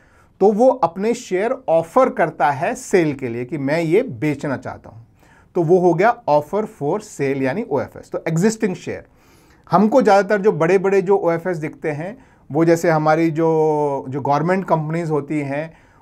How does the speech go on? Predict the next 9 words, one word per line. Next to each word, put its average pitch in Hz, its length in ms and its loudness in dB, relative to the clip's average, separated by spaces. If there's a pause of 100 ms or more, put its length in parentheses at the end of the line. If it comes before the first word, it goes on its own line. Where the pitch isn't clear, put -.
(120)
वो 160 220 6
जब 190 160 4
अपना 180 260 0
हिस्सा 147 420 -2
मार्केट 160 420 -4
में 160 160 -8
बेचना 147 320 -6
चाहती 127 240 -6
हैं, - 80 -20